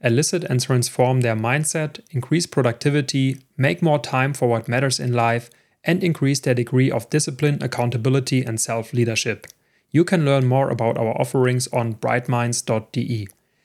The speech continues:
My name is Tilman, founder of Bright Minds, and I will be your host for today's episode.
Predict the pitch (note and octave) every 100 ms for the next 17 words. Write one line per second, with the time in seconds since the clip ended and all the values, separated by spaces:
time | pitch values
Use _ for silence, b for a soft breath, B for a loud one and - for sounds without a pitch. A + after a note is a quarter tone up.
0 | _ - B2 D3+ E3+ D#3+ C#3 - D#3 D#3+
1 | E3 D#3+ D3+ C#3 C3+ C3+ A2 - - G#2+
2 | G#2 A#2+ A2 D3 G3 - B2+ B2+ C3+ C3
3 | B2+ B2 A#2 B2+ C3 - - A2+ - A2+
4 | A2+ A2 A2 A#2 - G2+ G2